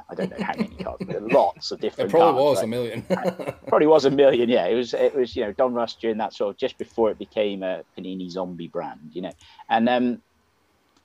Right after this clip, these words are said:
Speaker 1: and the, and, and they also cut up everything they could to stick into cards. So that's the, when you could, you could get bat relics and cap relics and shirt relics and pants relics and shoe relics and, you know, like, there's,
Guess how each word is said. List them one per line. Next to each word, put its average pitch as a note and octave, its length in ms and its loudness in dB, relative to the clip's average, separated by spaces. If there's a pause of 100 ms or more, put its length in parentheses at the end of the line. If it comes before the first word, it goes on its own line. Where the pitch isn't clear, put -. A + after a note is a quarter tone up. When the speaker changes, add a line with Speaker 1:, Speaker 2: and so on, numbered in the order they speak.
Speaker 1:
and A#2+ 300 -2
the, A#2 460 2 (240)
and, A#2+ 200 -4
and A#2+ 140 -2
they B2+ 140 2
also A2 340 0
cut - 260 -2
up G2+ 220 0 (300)
everything A2+ 480 -6
they F#2+ 140 -6
could E2 420 -4
to - 180 -16
stick - 280 -8
into D#2+ 220 -16
cards. C2+ 420 -6
So F2 120 -6
that's - 280 0
the, - 80 -16
when F#2 180 -6
you F#2 100 -10
could, - 140 -20 (100)
you F2+ 120 -10
could - 160 -16
get E3+ 220 -2 (440)
bat A2+ 220 0
relics G2 340 -4
and D2+ 100 -16
cap - 280 -8
relics F2 360 -6
and D2+ 200 -14
shirt G2 300 -4
relics F#2 320 -6
and D2+ 120 -18
pants - 340 -8
relics F2+ 380 -6
and D2+ 200 -14
shoe G2+ 320 -6
relics F#2 460 -4
and, E2+ 160 -10 (420)
you G#2+ 100 -4
know, F2+ 120 -2
like, D#2 200 -6
there's, F#2 200 -4